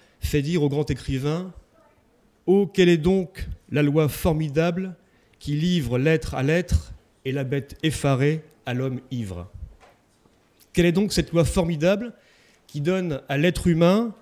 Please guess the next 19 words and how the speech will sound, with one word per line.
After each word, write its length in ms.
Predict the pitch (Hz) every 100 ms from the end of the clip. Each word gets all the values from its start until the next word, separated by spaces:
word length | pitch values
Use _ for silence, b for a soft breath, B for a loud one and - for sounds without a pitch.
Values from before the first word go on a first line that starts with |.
| _ -
une 140 | 139
forme 340 | - 180 180 151
de 100 | 143
droit 220 | 139 156
injuste 520 | 165 151 175 202 -
et 60 | 139
absurde 480 | 139 - 190 214
à 40 | 139
maltraiter 520 | 151 147 156 - 196
ceux 240 | - -
qui 180 | 170 -
ne 120 | 156
lui 220 | 143 160 147
ressemblent 460 | 147 - 147 131
pas ? » 280 | - 104 - _ _ b b b b b b _ _ _ _ _ _ _
Cent 200 | - 185
cinquante 360 | 185 175 170
ans 120 | 165 147
après, 400 | - 139 160